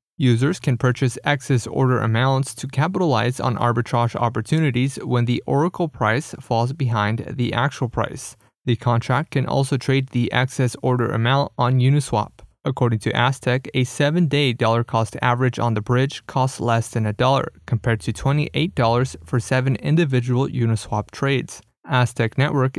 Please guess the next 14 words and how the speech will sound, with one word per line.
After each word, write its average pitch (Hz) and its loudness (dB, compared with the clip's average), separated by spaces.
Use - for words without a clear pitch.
is 131 0
a 131 4
zero-knowledge-based 139 0
privacy 110 -2
rollup. 120 0
California 190 2
Governor 160 0
Gavin 147 0
Newsom 135 0
vetoed 123 2
Assembly 123 0
Bill 123 2
twenty-two 147 0
sixty-nine, 135 0